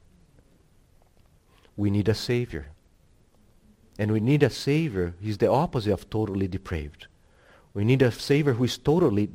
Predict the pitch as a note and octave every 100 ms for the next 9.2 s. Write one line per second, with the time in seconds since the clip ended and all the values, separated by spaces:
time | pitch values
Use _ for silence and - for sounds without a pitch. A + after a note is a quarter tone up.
0 | G2 D#3+ F#3 E3 C#3 - C3+ C3 - D#2
1 | - - - - - - - E3 G#3 G#3+
2 | E3 - F2+ E2+ G2+ F#2+ - - - G3
3 | C4 - D#3 A#2+ A#2 A#2 A2+ - - B2+
4 | - F#3+ G3+ C#3+ C3+ - G#2+ G#2+ G#2+ -
5 | F2 D#2 _ _ _ - - - - _
6 | _ - - _ _ _ - F2+ F#2+ -
7 | - F2 E2 - - D#2+ - - - -
8 | - _ _ _ _ _ - F2 F2 F#2+
9 | A2